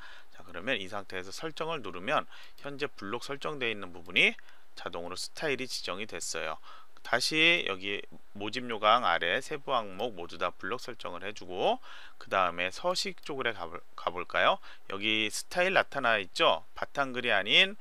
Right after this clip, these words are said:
글머리표 여기를 클릭을 한번 해주면 자동으로 지정이 돼요. 이제 칠 번 지시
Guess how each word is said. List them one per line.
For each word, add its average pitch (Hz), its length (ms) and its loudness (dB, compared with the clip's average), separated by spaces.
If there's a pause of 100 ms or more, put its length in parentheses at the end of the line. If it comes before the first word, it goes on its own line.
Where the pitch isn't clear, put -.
(300)
글머리표 127 920 0
여기를 90 460 0 (220)
클릭을 147 360 -6
한번 92 260 -4
해주면 92 520 2 (420)
자동으로 90 600 -2
지정이 87 460 -2
돼요. 78 300 0 (880)
이제 120 260 2
칠 220 320 4
번 196 280 8
지시 147 580 2